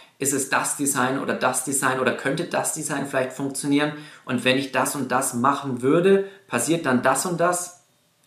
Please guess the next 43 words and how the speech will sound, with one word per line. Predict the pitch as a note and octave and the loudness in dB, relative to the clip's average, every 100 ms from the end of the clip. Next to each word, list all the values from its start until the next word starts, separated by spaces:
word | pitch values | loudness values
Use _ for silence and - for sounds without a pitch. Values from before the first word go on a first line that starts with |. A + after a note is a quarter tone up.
| - | 0
Guess | C3 B2+ | 2 4
what? | C3+ B2+ | 4 4
Du | A2 | 4
kommst | C#3+ C#3 | 2 2
nicht | G#2+ | 0
weiter. | B2 C3+ G2+ - - _ _ _ _ - - - - - | 4 4 2 -6 -14 _ _ _ _ -20 -20 -20 -20 -12
Es | - | -4
ist | B2 D3 | 0 6
der | D3+ D3 | 8 8
im | C#3+ | 4
E-Commerce | D#3 D#3 C3+ C3+ C#3 | -4 -2 0 2 0
am | C#3 | -2
erfolgreichsten, | - D3+ D#3 C3 B2+ B2 B2+ A#2 | 2 6 6 6 2 2 0 2
der | A#2 A#2+ A#2+ | 4 4 4
am | A#2+ | 2
meisten | A2+ A#2 - A2 - | 2 0 -4 -8 -2
testet. | C3+ - - - - _ _ _ _ _ _ | 0 0 -4 -10 -14 _ _ _ _ _ _
Testen | - E3 F3+ - C#3+ | 4 4 4 0 0
bedeutet | B2+ B2+ C3 C3 - | 4 6 6 6 4
Kopf | D#3+ D#3+ - - | 4 4 2 -2
indirekt | E3 D3+ B2+ - | 0 4 2 4
ausschalten. | - - C3 B2+ C3 | 4 4 6 6 4
Natürlich | B2 C#3+ C3 | 2 4 4
musst | C3 B2 | 2 -2
du | B2 | -4
bestimmte | A#2 B2 A#2+ | -2 -2 0
Sachen | A2+ A2 A#2 | 0 0 0
mit | - | 0
berücksichtigen. | A#2 D3 - B2 B2+ A#2+ B2 - - - | 2 2 2 0 2 0 -2 -6 -16 -4
Gar | A#2 | -2
kein | A#2 G#2+ | 0 2
Thema. | C#3+ A#2+ | 4 6
Das | A#2 | 4
sind | C3 | 4
auch | A#2 | 2
genau | B2 A#2+ | 2 2
die | A#2 | 4
Sachen, | G#2+ A#2+ A#2+ | 4 4 0
die | A2+ | -2
ich | |
meinen | A2+ A2 A2+ | -4 -2 0
Mentees | B2 - A2+ A2+ | 0 0 -2 4
lerne | B2 F3 D3+ C3 | 6 8 6 4